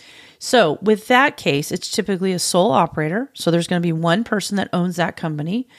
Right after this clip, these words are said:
um, or a partnership or something, but it's still smaller. You can, you can actually know who the owner of that store is, right? And that's important because you, again, you wanna know who's actually responsible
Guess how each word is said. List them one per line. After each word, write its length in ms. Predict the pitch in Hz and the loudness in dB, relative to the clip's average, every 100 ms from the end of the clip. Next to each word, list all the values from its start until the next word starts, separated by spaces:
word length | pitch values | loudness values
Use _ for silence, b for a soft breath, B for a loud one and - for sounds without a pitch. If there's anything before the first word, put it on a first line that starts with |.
| B B B B _ | B B B B _
um, 320 | 180 165 165 - | 0 2 0 2
or 180 | 208 202 | 4 4
a 40 | |
partnership 600 | 196 190 139 165 - 160 | 4 2 2 0 -4 -4
or 60 | 165 | -6
something, 360 | - 160 185 | -6 -6 -4
but 100 | 175 | -2
it's 120 | 233 | -2
still 180 | - 254 | 0 0
smaller. 680 | 240 - 190 170 160 - - B B B | 0 -2 0 0 0 -2 -6 B B B
You 120 | - 208 | -2 -2
can, 180 | - | 0
you 120 | 190 208 | -2 2
can 80 | |
actually 320 | 220 208 - 190 | 2 2 0 2
know 460 | 185 202 214 226 | 4 6 6 6
who 160 | 208 220 | 4 2
the 120 | 196 | 0
owner 320 | - 190 185 175 | 0 0 0 -2
of 140 | 156 | 0
that 200 | 160 156 | 0 -2
store 400 | - - 170 170 | -4 -2 0 0
is, 300 | - 180 - | -2 -4 -4
right? 320 | 175 170 - _ _ _ _ _ _ _ _ - - | -2 -2 -2 _ _ _ _ _ _ _ _ -12 0
And 140 | 202 | 2
that's 220 | 202 220 | 4 2
important 500 | 233 202 285 254 180 B B B B | 0 0 2 2 -2 B B B B
because 240 | - 220 220 | -4 -4 -4
you, 60 | |
again, 280 | 196 247 226 | -2 2 2
you 100 | 180 | 2
wanna 320 | 185 196 226 | 0 2 2
know 200 | 247 208 | 4 2
who's 260 | - 226 233 | 2 -2 0
actually 320 | 220 - 196 | 0 -2 -6
responsible 840 | 180 - - 240 320 190 170 165 | -6 -6 -2 0 0 -2 0 0